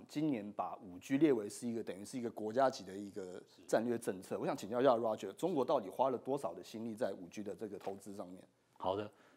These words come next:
Speaker 2: 诶，其实中国大陆呢，它主要就是有三大电信运营商哈，那就是中国移动、中国联通、中国电信。那它今年的话，它大概这三家电信业者，它在五G这边的投资的话，大概就达到一千八百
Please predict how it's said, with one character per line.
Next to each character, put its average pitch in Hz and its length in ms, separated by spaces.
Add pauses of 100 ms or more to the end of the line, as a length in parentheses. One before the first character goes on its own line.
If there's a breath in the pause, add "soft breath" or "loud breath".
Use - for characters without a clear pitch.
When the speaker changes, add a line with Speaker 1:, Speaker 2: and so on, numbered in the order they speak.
Speaker 2:
诶， 160 160
其 214 160
实 196 180
中 240 320
国 151 140
大 185 180
陆 185 160
呢， 170 140
它 160 100
主 120 180
要 151 100
就 160 80
是 156 100
有 110 140
三 151 260
大 135 240
电 131 240
信 123 180
运 113 260
营 113 60
商 104 280
哈， 98 120 (360 loud breath)
那 151 100
就 160 140
是 170 160
中 175 160
国 143 160
移 135 120
动、 143 160
中 151 120
国 135 100
联 123 140
通、 139 120
中 127 120
国 110 100
电 113 180
信。 101 300
那 196 180
它 220 140
今 240 240
年 139 160
的 - 80
话， 170 140
它 196 120
大 175 160
概 185 80
这 180 140
三 190 240
家 196 100
电 190 200
信 170 100
业 165 80
者， 101 160
它 160 180 (240)
在 170 240
五 120 160
G 160 240
这 170 140
边 151 160
的 127 180 (200 loud breath)
投 - 180
资 151 120
的 160 40
话， 156 60
大 156 100
概 151 100
就 151 160
达 135 280
到 135 500
一 180 80
千 165 240
八 151 180
百 95 300